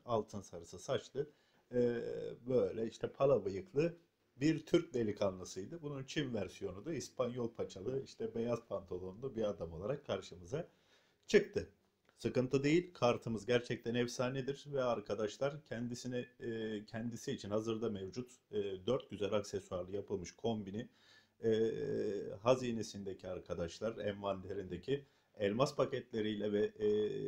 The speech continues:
G yirmi küpüyle birlikte Nazım Çetin'in sponsorluğunda Paramanya Online kanalındaki, e, takipçilere yani, e, çekilişe katılanlara hediye olarak verilecek olan, e, bir hesaptır.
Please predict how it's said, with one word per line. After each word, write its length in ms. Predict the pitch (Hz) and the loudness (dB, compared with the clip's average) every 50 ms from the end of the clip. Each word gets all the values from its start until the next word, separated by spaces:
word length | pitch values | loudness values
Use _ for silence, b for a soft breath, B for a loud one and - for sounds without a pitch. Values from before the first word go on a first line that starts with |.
| 104 101 101 104 98 95 95 98 98 | -4 -4 -4 -2 -2 -4 -4 -6 -8
G 200 | 95 95 101 110 | -8 -4 0 0
yirmi 380 | 113 107 104 98 95 98 98 | 2 2 2 0 -2 -4 -10
küpüyle 480 | - - 120 - 143 123 107 95 98 110 | -12 -16 -8 -2 0 0 0 0 0 2
birlikte 580 | 131 127 107 98 - - - 139 160 160 - - _ _ _ _ _ _ _ _ _ _ _ - - _ 123 | 2 2 2 -2 -4 0 4 4 4 4 2 -6 _ _ _ _ _ _ _ _ _ _ _ -20 -18 _ 2
Nazım 420 | 123 139 139 120 98 - 87 85 | 4 6 8 8 6 4 0 -4
Çetin'in 360 | - - 123 120 110 101 98 | -2 -2 -2 -2 -2 -4 -4
sponsorluğunda 1080 | 92 - - - - 123 113 101 - 104 98 92 90 92 90 92 107 135 156 156 - - | -4 -4 -8 -2 0 0 0 0 0 -2 -2 0 -2 -4 -6 2 4 4 4 4 0 -2
Paramanya 520 | - 139 131 127 101 92 92 92 92 90 80 | 0 2 2 2 2 0 -4 -8 -8 -10 -10
Online 540 | - - 131 120 113 104 101 98 98 104 - | -2 0 2 2 2 0 -2 -4 -6 -8 -4
kanalındaki, 880 | - 143 127 120 104 98 92 92 90 90 90 - - - 131 143 139 b b b b b b b b _ - | -2 -2 0 0 0 -2 -2 -8 -10 -10 -12 -6 -4 -2 -2 -2 -2 b b b b b b b b _ 2
e, 400 | 120 120 117 117 113 110 117 117 123 - - | 2 4 4 4 2 0 -2 -2 -4 2 6
takipçilere 920 | - 156 139 135 - 127 120 - - - 95 87 87 98 110 123 - - _ - | 8 8 8 8 4 -2 -4 -4 -8 -10 -6 -4 0 0 0 0 -2 -6 _ -4
yani, 440 | 117 117 117 110 113 113 110 - - | 2 2 2 2 2 0 -4 -6 -4
e, 260 | 117 113 110 107 110 | -4 -2 0 -2 -2
çekilişe 480 | 107 - 151 - 127 117 104 - 113 107 | 0 0 0 0 0 -4 -4 -6 -4 2
katılanlara 680 | - 151 - - - 101 98 98 98 107 120 147 139 - | 2 2 2 0 -4 -6 -6 -6 -4 -2 -2 -2 0 2
hediye 280 | 143 127 123 120 117 107 | 0 0 2 2 0 0
olarak 480 | 92 85 87 98 143 156 156 - - _ _ | 0 0 0 0 0 0 -2 -8 -16 _ _
verilecek 580 | 139 123 123 120 117 101 95 87 87 90 - - | -4 -2 0 0 0 0 -2 -4 -6 -6 -8 -8
olan, 300 | 85 90 110 131 156 - b b b b b b b _ _ | -6 -6 -4 -6 -6 -8 b b b b b b b _ _
e, 300 | 120 120 120 123 117 117 | 2 4 4 4 2 0
bir 200 | 127 147 135 135 | 0 -2 -2 0
hesaptır. 760 | 113 135 127 - - 127 117 - - - 135 139 139 - _ | 0 -2 -2 0 -2 -4 -4 -4 -4 -4 -4 -4 -4 -10 _